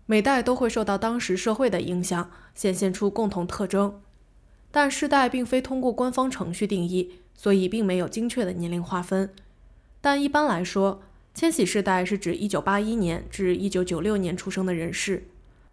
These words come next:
Z 世代则是指一九九七年至二零一二年出生的人，Alpha 世代则是二零一三年至二零二四年出生的人。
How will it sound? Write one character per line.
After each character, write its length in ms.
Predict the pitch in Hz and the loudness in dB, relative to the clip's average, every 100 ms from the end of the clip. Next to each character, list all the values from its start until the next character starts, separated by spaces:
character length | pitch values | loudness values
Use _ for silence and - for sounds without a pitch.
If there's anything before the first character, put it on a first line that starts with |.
| _ _ _ | _ _ _
Z 200 | - 311 | 2 4
世 140 | 262 254 | 4 2
代 240 | 233 214 | 4 4
则 140 | 196 | 2
是 160 | 196 214 | 0 -2
指 240 | 202 185 | 0 0
一 100 | 180 | 0
九 160 | 220 226 | -2 0
九 180 | 208 160 | 0 -2
七 220 | - 247 | -4 -2
年 300 | 254 185 175 | 0 0 -2
至 200 | 180 190 | -2 -2
二 180 | - 202 | 0 0
零 180 | 185 185 | 0 -2
一 120 | 208 | 0
二 180 | 262 233 | 0 0
年 220 | 175 165 | 0 -2
出 160 | 175 190 | -4 -6
生 160 | 196 | -4
的 80 | 190 | -4
人， 220 | 156 156 - _ - - _ _ - _ _ | -4 -10 -16 _ -20 -20 _ _ -20 _ _
Alpha 360 | - 294 320 240 | 4 4 6 2
世 160 | 208 202 | 2 2
代 280 | 185 175 - | 2 0 -2
则 180 | 180 | -2
是 160 | 180 208 | 0 -2
二 180 | - 202 | 2 2
零 220 | 180 202 | 2 0
一 80 | 233 | 0
三 240 | 240 262 | 0 0
年 220 | 208 165 | 0 -2
至 180 | - 185 | -4 -2
二 160 | - 185 | 2 2
零 100 | 180 | 0
二 160 | 208 | 0
四 140 | 202 233 | -2 -2
年 180 | 175 175 | -2 -4
出 140 | 185 | -4
生 160 | 185 180 | -2 -2
的 80 | |
人。 200 | 170 - | -2 -6